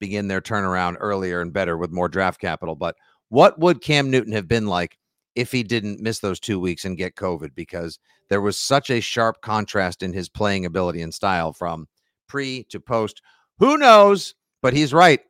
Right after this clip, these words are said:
Did I really suck that much? No, because look at the bag of bones of a roster that he took to seven and nine on that season, making the likes of Damiere Byrd and Jakobi Meyers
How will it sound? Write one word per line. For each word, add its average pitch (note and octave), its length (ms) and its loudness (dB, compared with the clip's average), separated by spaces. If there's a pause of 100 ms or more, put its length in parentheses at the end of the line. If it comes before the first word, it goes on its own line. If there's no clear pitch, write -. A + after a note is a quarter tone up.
(100)
Did C#3 160 4
I C#3+ 100 8
really C3+ 300 6
suck C#3+ 280 2
that C#3 180 4
much? C#3 260 2
No, B2 240 2
because A#2+ 340 0
look E3 140 6
at - 120 2
the F#3 60 4
bag E3 300 6
of C#3 80 0
bones D#3 260 6
of C3+ 120 4
a C3 40 6
roster C#3+ 400 6
that A2+ 140 0
he F#3 160 -2
took - 360 2 (460)
to C3 120 -4
seven C3+ 320 2
and B2 100 -2
nine C3 240 2
on G#2 120 0
that F#2+ 180 -4
season, E2 360 -8 (360)
making D3+ 320 -2
the C#3+ 80 2
likes D3 260 4
of A#2 160 -2
Damiere C#3 460 4
Byrd D#3 500 8 (360)
and C3+ 140 -6
Jakobi C#3+ 520 4
Meyers B2 560 2